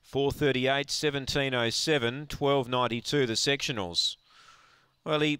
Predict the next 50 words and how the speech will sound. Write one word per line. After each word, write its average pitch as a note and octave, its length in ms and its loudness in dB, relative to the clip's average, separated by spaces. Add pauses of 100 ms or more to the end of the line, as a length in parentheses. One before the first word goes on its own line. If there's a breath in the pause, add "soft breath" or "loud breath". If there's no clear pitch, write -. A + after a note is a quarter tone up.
(120)
led E3+ 260 0
them F3+ 140 2
up D#3+ 180 0
down D#3 220 2
the B2+ 80 0
back, D#3+ 420 0
Dakota A#2+ 380 2
Hummer, C3 280 0
but D#3 140 0
he C3+ 180 -2
couldn't F3+ 280 -6
quite D#3+ 400 -2
slip - 340 0
them. G#2 300 -2 (240)
And B2 140 -8
halfway D#3+ 340 0
down D3 160 2
the B2 80 0
back, D3 300 2
there C3+ 100 -2
was B2 100 -2
a C3+ 80 0
real E3 220 2
clump. E3+ 500 0 (720 soft breath)
But A#2+ 100 -4
just F#3 260 0
as D#3 140 -2
they D3+ 160 4
extended C#3+ 480 0
off C3 160 2
the C3 80 0
back, B2+ 380 0
he D#3+ 160 -2
found C#3+ 340 0
a A#2 60 2
length B2+ 260 -2
or A#2 100 0
two, A#2+ 380 2 (560 soft breath)
and A2+ 80 -8
that A#2 80 -2
was A2+ 140 -6
good A#2+ 180 -4
enough A#2 240 -2
to A2 120 2
hold A#2 200 2
that G#2+ 220 -2
margin A2+ 360 -2
at G#2+ 120 -8
the A2 180 0
end. G#2 220 -6